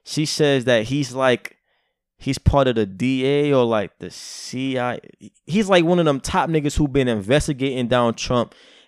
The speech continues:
and he on his heels. And they, and my mom said, like, if this guy gets in, they could, like, get that guy out of here, like, get him fired. And, and that's another reason why Donald Trump wants the judge to get in, because it's gonna get the niggas that's on his heels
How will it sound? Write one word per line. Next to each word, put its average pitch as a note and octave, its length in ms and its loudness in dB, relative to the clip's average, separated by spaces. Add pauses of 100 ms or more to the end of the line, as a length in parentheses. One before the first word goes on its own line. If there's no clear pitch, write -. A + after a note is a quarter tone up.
(120)
and G#2+ 140 -2
he D#3 180 0
on C3+ 200 8
his G#2+ 120 0
heels. C3 800 8 (420)
And A#2+ 160 0
they, D3+ 160 2
and C#3+ 100 -2
my C#3+ 80 4
mom D3+ 220 2
said, D3 180 -4
like, B2+ 140 2
if A2 100 -2
this C3+ 160 -2
guy C3+ 360 0
gets B2 360 -4
in, D#3+ 300 0 (680)
they C3+ 120 2
could, C3+ 180 0
like, A2+ 300 0
get - 220 -2
that A#2+ 180 0
guy G#2+ 240 -2
out A#2+ 160 0
of A#2+ 80 -2
here, A#2 100 -4
like, G2+ 180 -6
get A2 120 -2
him G2+ 80 -4
fired. B2 500 0
And, G2 140 -4
and G2+ 340 -8 (360)
that's - 160 -6
another D3+ 480 6
reason C3 320 4
why A#2+ 160 4
Donald A2+ 340 2
Trump A2 280 2
wants A2 200 -2
the A2+ 80 -2
judge A2 160 2
to A2 60 -4
get G#2+ 120 -2
in, G2+ 100 -2
because G#2 280 -6
it's B2 100 -4
gonna B2+ 220 4
get D3 160 -2
the C#3+ 60 2
niggas B2+ 240 -2
that's A2+ 140 -6 (100)
on C3+ 160 4
his C3 140 0
heels D#3+ 440 -2